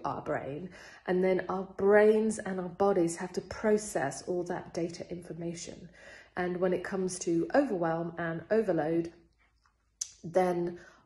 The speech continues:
often that little, "ah," when it's too much is when actually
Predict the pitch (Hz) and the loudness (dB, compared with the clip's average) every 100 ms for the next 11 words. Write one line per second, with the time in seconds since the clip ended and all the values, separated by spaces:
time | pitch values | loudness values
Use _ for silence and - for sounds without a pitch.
0 | _ _ - 208 - 190 180 175 180 190 | _ _ 0 0 2 2 2 2 6 6
1 | - 190 180 180 - 202 214 - - - | 4 2 0 -4 -6 -4 -4 -6 -12 0
2 | 185 175 - - - 202 196 170 - 185 | 2 2 0 -4 0 2 4 0 -2 -6
3 | 165 180 180 175 - 185 180 180 180 | 0 0 2 -2 -4 0 0 0 -4